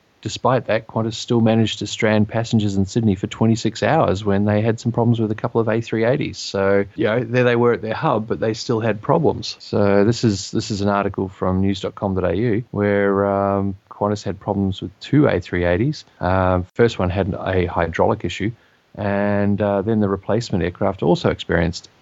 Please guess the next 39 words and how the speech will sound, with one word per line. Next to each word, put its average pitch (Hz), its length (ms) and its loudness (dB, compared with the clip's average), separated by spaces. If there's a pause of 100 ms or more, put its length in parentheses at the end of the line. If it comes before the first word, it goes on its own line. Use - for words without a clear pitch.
technical 92 440 -4
problems 87 640 -2
that 92 200 -4
forced 113 320 -4
it - 80 -12
to - 80 -14
be 107 100 0
returned 101 340 0
to 101 40 0
the 95 80 -2
terminal. 120 380 2
So 98 140 -6
they 98 60 2
must 113 160 0
have 92 120 -4
all 95 140 2
got 92 160 2
on 104 160 4
the 107 60 2
second 90 320 -4
aircraft. 95 600 -4
And, 98 480 0
uh, 95 220 2
so 95 180 -4
five 110 320 2
hours 101 200 2
delay, 104 360 2
decide 104 400 -2
you 92 60 -6
can't 98 260 -2
use 95 160 -2
the 92 80 -8
first 101 280 0
one, 110 160 2
get 104 180 0
the 107 40 -8
second 104 360 -2
one 92 160 4
in, 147 160 4